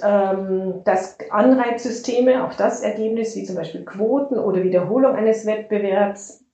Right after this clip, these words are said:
oder Belohnungen der Einrichtung, dazu führen, dass Frauen wettbewer-, also risikofreudiger werden, wettbewerbsfreudiger werden, also sich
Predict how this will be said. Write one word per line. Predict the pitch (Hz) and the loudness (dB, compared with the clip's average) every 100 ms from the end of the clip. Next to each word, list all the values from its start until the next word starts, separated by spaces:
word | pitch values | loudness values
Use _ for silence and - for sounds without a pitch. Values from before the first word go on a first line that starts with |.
| _ _ _ _ - | _ _ _ _ -4
oder | 175 | 0
Belohnungen | 185 185 185 196 202 180 175 | 2 4 4 4 4 2 0
der | 165 | -2
Einrichtung, | - 208 226 - 214 220 - - - - - - | -2 -4 -4 -2 0 0 -2 -14 -20 -20 -20 0
dazu | 208 196 196 | 2 2 0
führen, | - 214 247 320 - | -6 0 2 2 2
dass | 220 208 - | 0 0 -2
Frauen | 175 180 208 196 | -2 2 2 2
wettbewer-, | 180 185 247 233 - | 0 0 -2 0 -2
also | 190 175 156 - - - 208 | -2 -2 -4 -8 -12 -10 -2
risikofreudiger | 202 254 302 277 269 240 247 262 254 | 0 2 2 2 4 4 4 4 2
werden, | 240 247 269 269 202 | 2 0 0 -2 -2
wettbewerbsfreudiger | 196 196 247 247 - - 247 240 240 233 | -2 2 2 2 -2 0 0 2 0 2
werden, | 247 285 339 349 | 2 0 -2 -2
also | 208 196 | -2 -2
sich | 196 220 202 - | -2 -4 -4 -12